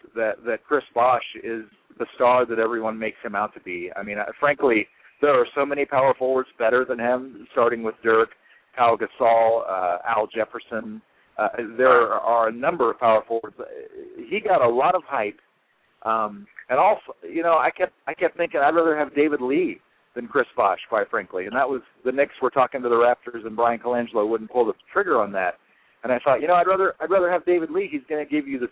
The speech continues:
Speaker 1: same or better numbers. He's gonna be more
Speaker 2: Mm.
Speaker 1: consistent. He's gonna play through injuries, and, and that's what Miami fans are seeing now. Oh, it's,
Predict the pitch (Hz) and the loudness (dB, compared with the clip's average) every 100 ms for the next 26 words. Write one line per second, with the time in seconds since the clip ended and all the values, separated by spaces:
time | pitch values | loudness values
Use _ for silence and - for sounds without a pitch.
0 | - 147 156 120 139 143 135 131 139 117 | -2 -2 0 -2 2 2 2 0 -2 -2
1 | 110 110 117 110 113 147 160 139 113 113 | -4 -6 -6 -6 -2 0 0 -2 -6 -6
2 | - - 110 _ _ - 127 127 117 - | -6 -10 -12 _ _ -12 -2 0 0 2
3 | 156 170 - 139 123 156 117 104 101 104 | 2 2 -2 -4 -4 -6 -6 -6 -6 -12
4 | _ _ _ - 123 123 151 185 208 196 | _ _ _ -4 0 0 2 0 2 -2
5 | - _ _ _ 139 139 143 165 165 147 | -2 _ _ _ -20 -4 0 0 -2 -4
6 | 156 151 135 131 160 139 143 170 101 - | -2 -2 -4 -4 -2 -2 0 0 0 -2
7 | 143 151 107 110 | 2 4 4 0